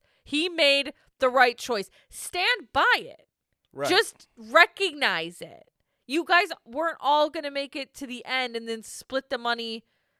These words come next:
Speaker 1: fucking eight ways.
Speaker 2: Yeah.
Speaker 1: It was never gonna end like that.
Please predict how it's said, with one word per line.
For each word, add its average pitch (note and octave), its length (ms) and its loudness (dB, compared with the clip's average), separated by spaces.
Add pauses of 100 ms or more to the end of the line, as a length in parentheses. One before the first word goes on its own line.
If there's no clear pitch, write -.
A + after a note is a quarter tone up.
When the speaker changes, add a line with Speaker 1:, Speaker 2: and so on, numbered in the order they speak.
(200)
Speaker 1:
fucking B3 320 -6
eight A#3+ 280 -6
ways. A3 520 -4
Speaker 2:
Yeah. C#3 400 -6
Speaker 1:
It C4 80 -8
was C4+ 180 -4
never C#4+ 360 0
gonna C#4+ 140 0
end B3+ 260 -2
like G3 220 -4
that. D3 300 -4